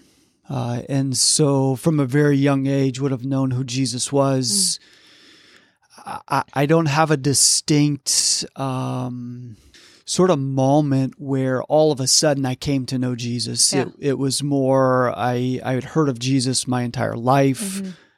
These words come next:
Speaker 1: Can remember as a little kid, about eight years old, kneeling beside my bed with my mom, inviting the Lord to take my life and just committing myself to him.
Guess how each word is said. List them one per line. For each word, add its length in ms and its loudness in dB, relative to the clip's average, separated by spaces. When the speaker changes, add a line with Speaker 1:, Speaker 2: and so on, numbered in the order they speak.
Speaker 1:
Can 160 2
remember 340 2
as 160 0
a 60 -6
little 240 -4
kid, 480 2
about 240 0
eight 160 0
years 420 -4
old, 580 0
kneeling 400 4
beside 320 4
my 180 2
bed 400 2
with 180 -4
my 140 0
mom, 840 2
inviting 480 2
the 80 2
Lord 280 0
to 80 -4
take 300 0
my 140 2
life 440 0
and 380 -2
just 200 -4
committing 360 0
myself 500 0
to 120 -4
him. 440 0